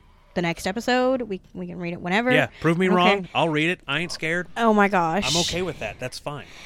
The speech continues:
Speaker 1: Uh, <laughs> I mean, if you, and if you have,
Speaker 2: <laughs>
Speaker 1: if you know of any other possibilities of where La Llorona came from,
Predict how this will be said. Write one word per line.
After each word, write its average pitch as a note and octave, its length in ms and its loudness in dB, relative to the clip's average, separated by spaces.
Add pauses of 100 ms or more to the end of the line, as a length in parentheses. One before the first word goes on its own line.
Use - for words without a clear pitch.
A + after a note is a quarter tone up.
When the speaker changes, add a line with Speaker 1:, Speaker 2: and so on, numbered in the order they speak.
(340)
Speaker 1:
Uh, G#3 320 8
<laughs> - 1160 6
I G#3+ 180 8
mean, A3 120 8
if G#3 160 6
you, A3 160 8
and A#3+ 140 12
if C4+ 160 8
you D4+ 180 12
have, D4 260 10
Speaker 2:
<laughs> F#3 360 -6
Speaker 1:
if B3 180 8
you B3 720 8
know A3+ 400 6
of A#3+ 100 4
any A#3 240 4
other G#3+ 320 6
possibilities A#3 840 2
of G3+ 100 -4
where F3 180 2
La E3+ 180 4
Llorona E3 360 0
came G#3 320 0
from, A#3+ 580 2